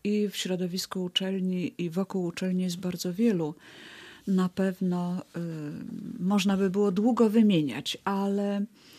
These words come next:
y, no, przede wszystkim obecnym władzom miasta chciałabym podziękować, też władzom samorządowym, y, władzom, działaczom politycznym, bo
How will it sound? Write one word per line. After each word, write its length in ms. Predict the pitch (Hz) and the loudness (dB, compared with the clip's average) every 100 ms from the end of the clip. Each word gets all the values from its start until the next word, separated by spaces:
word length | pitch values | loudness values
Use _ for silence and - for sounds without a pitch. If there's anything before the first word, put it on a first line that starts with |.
| - - - _ _ | -20 -20 -20 _ _
y, 40 | 196 202 208 233 - | -12 -10 -10 -6 -2
no, 100 | 214 | 0
przede 300 | - 240 233 | 2 2 2
wszystkim 460 | - 233 - 208 - | 0 0 0 0 0
obecnym 640 | 202 208 202 - 196 190 | 0 0 0 0 2 0
władzom 420 | 180 190 185 185 | 0 -2 0 0
miasta 340 | 180 175 - 175 | 0 0 0 -2
chciałabym 460 | - 175 165 165 | -4 -4 -4 -6
podziękować, 600 | 165 165 170 180 330 311 - | -6 -6 -4 -4 -4 -4 0
też 140 | 202 | 0
władzom 460 | 165 165 156 156 151 | 2 0 0 0 0
samorządowym, 1000 | 170 156 147 151 160 208 214 185 180 175 - - - - - - 165 160 160 160 | 0 0 0 0 2 4 4 4 2 0 -6 -18 -18 -20 -12 -2 0 0 -2 -4
y, 40 | 175 | -2
władzom, 400 | 208 196 208 202 180 - | 0 2 2 0 -6 -12
działaczom 520 | - - 196 208 214 202 | -10 0 2 4 2 2
politycznym, 840 | 220 233 233 247 - 220 214 208 | 4 4 6 4 4 4 4 2
bo 400 | 220 240 240 240 | 4 4 4 2